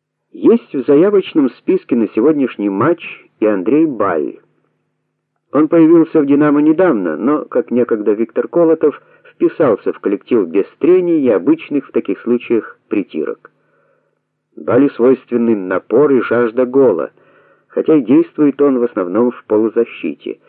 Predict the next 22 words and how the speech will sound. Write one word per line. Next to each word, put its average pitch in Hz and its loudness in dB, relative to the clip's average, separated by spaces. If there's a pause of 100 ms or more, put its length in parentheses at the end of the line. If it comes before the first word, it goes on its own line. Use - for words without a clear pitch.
(180)
Правда, 139 0
Андрея 131 2
мы 131 2
знали 113 0
ещё 113 0
до 98 -2
его 104 2
появления 117 0
в - -12
Киеве. 98 -2 (540)
Со 101 -2
многими 120 0
динамовцами 101 -2
он 101 -2
играл 98 -2
в 90 -8
юношеских 117 -4
сборных 95 -4
С 110 -4
С - -10
С - -4
Р. 107 -2